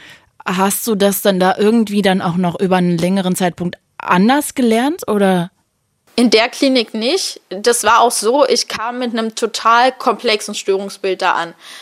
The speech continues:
Speaker 2: Also ich hatte eine große Identitätsstörung, ich wusste überhaupt gar nicht, wer ich bin, was ich will in dieser Welt, hab mich selbst verletzt und war essgestört. Also ich hatte wirklich so ein komplexes Symptombild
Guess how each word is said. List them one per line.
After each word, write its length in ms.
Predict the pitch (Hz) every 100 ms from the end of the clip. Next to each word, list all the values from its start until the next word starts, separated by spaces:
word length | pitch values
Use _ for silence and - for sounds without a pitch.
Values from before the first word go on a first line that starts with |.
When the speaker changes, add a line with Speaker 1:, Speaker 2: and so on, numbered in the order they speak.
| -
Speaker 2:
Also 220 | - 202
ich 100 | 214
hatte 220 | 220 208 208
eine 260 | 202 202 208
große 280 | 240 311 -
Identitätsstörung, 1000 | 277 247 247 247 247 262 - 262 269 269
ich 140 | -
wusste 240 | 208 233 220
überhaupt 420 | 214 254 - 202
gar 220 | 226 247
nicht, 340 | 285 269 220
wer 140 | 220 214
ich 140 | 208
bin, 280 | 233 247 320
was 220 | 220 214
ich 280 | 233 202 190
will 200 | 233 294
in 240 | 269 311
dieser 320 | 294 302 302 277
Welt, 340 | 311 403 440 - - - - - -
hab 320 | - 247 240
mich 200 | 226 220
selbst 360 | 233 254 330 -
verletzt 520 | 285 302 277 277 -
und 160 | 269
war 180 | 233 -
essgestört. 640 | 196 - 208 - 180 170 170 - - -
Also 220 | 220 233
ich 100 | 247
hatte 240 | 277 277
wirklich 420 | 240 311 285 269 - -
so 200 | 220 277
ein 80 | 370
komplexes 640 | - 294 285 294 285 -
Symptombild 840 | 226 220 247 240 220 196 202 233